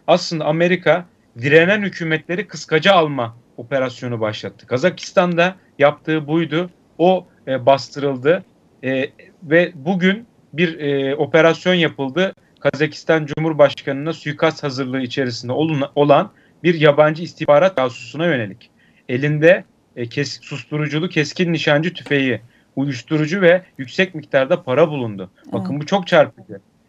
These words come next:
Speaker 1: E, Batı şeylerine bakıyorsunuz o Balkanlara. Hepsinde muhalefeti destekleyen bir Amerika var. E, şimdi burada Türkiye bu şeyden, e, toplam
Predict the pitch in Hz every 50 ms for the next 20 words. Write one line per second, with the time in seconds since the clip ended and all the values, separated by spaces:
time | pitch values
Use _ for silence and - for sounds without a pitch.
0 | _ _ - 120 127 123 120 139 147 147 - 185 202 190 190 - - 180 170 170
1 | 165 175 170 180 180 165 175 165 165 - 175 160 156 - 165 156 147 156 151 151
2 | 151 135 135 127 123 135 139 139 139 - 143 143 143 143 139 143 160 190 220 -
3 | _ _ _ _ - 190 214 - - - - 180 170 160 175 196 208 - _ _
4 | _ - 143 143 147 151 165 160 160 165 160 - 202 190 156 156 147 147 - 160
5 | 151 - - 160 156 156 147 135 131 127 123 127 131 147 165 - 180 180 175 185
6 | 196 190 - _ _ _ _ - 123 - - 185 190 190 185 165 165 180 180 190
7 | 180 - - 180 165 - - 180 185 175 165 156 151 - _ _ _ _ _ _
8 | _ - 131 147 175 180 175 - - - - - - 160 160 160 156 170 165 165
9 | 165 - _ _ _ _ _ - 123 123 123 - 151 143 - - 165 170 175 170
10 | -